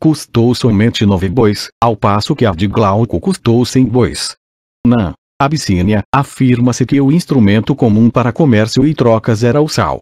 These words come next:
Em algumas regiões da costa da Índia, o instrumento era um determinado tipo de conchas. Na Terra Nova era o bacalhau seco. Na Virgínia, o fumo. Em algumas das nossas colônias do oeste da Índia, o açúcar.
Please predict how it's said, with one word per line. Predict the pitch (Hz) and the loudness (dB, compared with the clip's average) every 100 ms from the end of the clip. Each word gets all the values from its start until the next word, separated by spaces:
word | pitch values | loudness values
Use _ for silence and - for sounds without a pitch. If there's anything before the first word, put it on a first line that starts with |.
| _ _ 120 | _ _ 0
Em | 110 120 | 2 2
algumas | 107 104 113 107 | 2 2 2 0
regiões | - 123 120 92 110 120 | 0 0 0 0 0 0
da | 139 135 | -2 -2
costa | 123 110 - 110 | -2 -2 -2 -2
da | 120 | 2
Índia, | 151 123 87 62 - - | 2 2 0 -6 -6 0
o | 131 | 2
instrumento | 113 87 - 127 101 113 123 117 | 2 0 0 2 2 0 0 0
era | 123 | 2
um | 123 117 | 0 0
determinado | 147 127 104 90 85 135 143 | 0 0 -2 -2 -2 -2 -2
tipo | 131 113 107 110 | -2 -2 -2 0
de | 104 | 0
conchas. | 123 113 - 71 64 - - _ - | 0 0 -2 -6 -8 -10 -14 _ -2
Na | 117 120 | 0 0
Terra | 113 101 85 92 | 0 -2 -2 -2
Nova | 92 107 101 | -2 -2 -2
era | 95 117 | 0 -2
o | 104 | 0
bacalhau | 110 117 104 107 110 | -2 0 0 0 0
seco. | 123 87 73 69 _ - | -2 -2 -6 -10 _ -2
Na | 98 90 | 0 0
Virgínia, | 98 101 101 117 107 107 101 - | -2 -2 -2 0 0 0 -2 -2
o | |
fumo. | 135 135 104 64 - _ - | -4 -2 -4 -6 -12 _ -2
Em | 117 110 | 2 2
algumas | 117 104 113 104 | 0 0 0 0
das | 117 104 | 0 0
nossas | 104 110 117 135 | 0 0 -2 -2
colônias | 131 113 104 101 98 | 0 2 2 2 0
do | 110 107 | 0 0
oeste | 101 101 - | 0 -2 -2
da | 110 143 | 0 2
Índia, | 151 113 78 65 - 147 | 2 2 -2 -8 -4 0
o | 147 | 0
açúcar. | 123 - 120 - 73 | 0 -2 -2 -2 -4